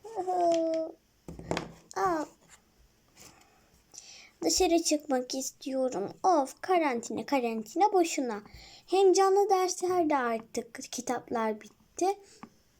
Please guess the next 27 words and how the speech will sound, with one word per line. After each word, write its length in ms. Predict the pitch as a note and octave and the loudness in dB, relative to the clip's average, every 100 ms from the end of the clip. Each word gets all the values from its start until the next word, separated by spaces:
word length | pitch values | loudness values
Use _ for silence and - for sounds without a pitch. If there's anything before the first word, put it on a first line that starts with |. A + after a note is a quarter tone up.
| _ | _
Kitaplar 520 | - F4 - F4 E4 | -2 -2 0 0 2
bittiği 300 | D#4+ - D#4+ | 0 0 -4
için 200 | - D#4 | 0 2
de 120 | G#4 | 4
canlı 320 | F#4 F4+ E4 D4 | 4 2 2 2
ders 320 | G4+ B4+ A4 | 0 0 4
olmuyor. 800 | G#4 F#4+ D#4 C4 A#3+ A3+ G#3 - _ _ _ - | 4 4 2 0 -2 -2 -4 -6 _ _ _ -6
Ne 80 | A#4+ B4+ | -2 -2
yapacağım 460 | B4 F#4 F#4 F#4 F4+ | 0 0 0 0 0
ki 180 | F4 E4 | -2 -2
ben 260 | D#4+ D4+ | 0 0
şimdi? 960 | D4+ - D4+ C#4+ C#4 C#4 C4+ C4+ C#4 D4+ _ _ _ - - - - _ - | -2 -2 -2 0 -2 -2 -4 -4 -6 -10 _ _ _ -20 -20 -20 -20 _ -2
Hmm. 1000 | G#4+ G4 F4+ E4+ E4 D#4+ D#4 D#4 D#4 D4+ D#4+ E4 - _ _ _ - - - | 0 2 2 2 2 0 -2 -2 -2 -2 -6 -12 -20 _ _ _ -18 -12 2
Yıldız 360 | F4+ F4 F4 | 2 4 2
Pet 120 | F4+ E4+ | 0 0
Shop 220 | F4 D4 | 0 4
arayayım 320 | D4 C4+ C4+ | 4 2 0
en 160 | C#4 C4 | 0 0
iyisi. 500 | C4+ - - C#4+ - _ _ _ _ _ _ _ _ - - - - - - | -2 -6 -6 -6 -8 _ _ _ _ _ _ _ _ -20 -20 -20 -20 -18 -4
Kızım, 380 | C#4 C4+ D4 | -2 4 4
sakın 340 | C#4+ D#4+ E4 A4+ F#4+ | 4 -4 0 2 2
aklından 540 | E4 D#4 D4 D4 D4 | 2 2 4 6 4
öyle 300 | D4 C#4+ C#4+ | 4 2 -2
bir 40 | |
şey 280 | - G4 G4+ | -4 0 2
geçireyim 680 | D4 C#4+ D4+ C#4+ F4 B4 D#4 | 0 -2 -6 -2 0 2 4
deme. 400 | D4+ A3 G3 | 2 0 -6